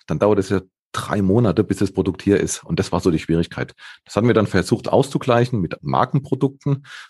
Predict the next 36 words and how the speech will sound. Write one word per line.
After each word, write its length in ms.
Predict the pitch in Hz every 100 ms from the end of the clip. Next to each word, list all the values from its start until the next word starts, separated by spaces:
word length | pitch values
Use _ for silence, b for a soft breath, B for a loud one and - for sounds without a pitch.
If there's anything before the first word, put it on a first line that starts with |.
| _
Dann 160 | 92
war 120 | 101 -
aber, 480 | 95 95 92 - -
dann 160 | 85
war 120 | 95
aber 120 | 92 90
das 120 | 87
Preisproblem. 680 | - 87 - - 82 87 104
Das 80 |
heißt, 240 | 98 98 -
das 80 | -
Produkt, 480 | - - 139 - - B B B
wenn 100 | -
ich 120 | 95 -
heute 140 | 113
einen 100 | 90
Breitreifen, 920 | - - 110 - 104 117 - 117 117 -
wo 280 | - 82 95
im 160 | - 85
Markt 420 | 85 104 - - b b b b b b _ _ _ _
zweihundertfünfzig 1000 | - - 87 110 110 - 117 - 95 -
Euro, 500 | 98 120 120 120 123 _
der 100 | 85
kostet 340 | - 110 - -
in 100 | 90
China 240 | - 113
in 60 | 101
der 80 | -
Produktion 460 | 98 95 92 98
ja 120 | 101
auch 220 | 85 101 -
nur 140 | 82
Materialwert 840 | 80 - 87 82 85 90 85 - _ b b b _
fünfundzwanzig, 960 | _ - - - 95 90 - 76 87 -
sechsundzwanzig 560 | 87 87 - 85 80
Dollar. 340 | 82 82 64